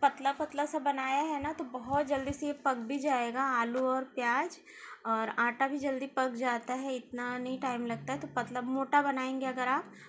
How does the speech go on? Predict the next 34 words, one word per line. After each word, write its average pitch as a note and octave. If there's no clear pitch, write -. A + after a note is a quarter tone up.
तो C#4+
आपको B3+
थोड़ा, B3
उम, A#3
देर A3+
तक C4
पकाना A#3+
पड़ेगा, A#3+
पड़ेगा, A#3+
तो E4+
इसलिए C4+
पतला C4+
पतला C#4
सा D4
रखेंगे C#4
तो D4
जल्दी B3+
से D#4
हो D4+
जाएगा। B3+
और C4+
हमको A#3
भी C4
लेट B3+
हो C4+
रहा B3
था C4+
तो C4
इसलिए B3+
बहुत B3+
पतला B3
पतला C4
सा C#4+
रखा, C4+